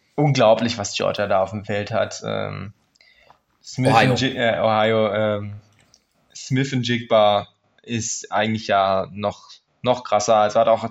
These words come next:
Speaker 1: dieses Jahr schon die meisten Yards gemacht und da wartet man nächstes Jahr dann natürlich noch mal extrem viel, wenn die anderen beiden weg sind.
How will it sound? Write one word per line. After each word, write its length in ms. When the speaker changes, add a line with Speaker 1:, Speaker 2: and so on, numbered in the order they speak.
Speaker 1:
dieses 380
Jahr 140
schon 200
die 60
meisten 380
Yards 300
gemacht 420
und 180
da 260
wartet 220
man 120
nächstes 360
Jahr 120
dann 140
natürlich 260
noch 160
mal 360
extrem 580
viel, 320
wenn 120
die 80
anderen 240
beiden 240
weg 140
sind. 380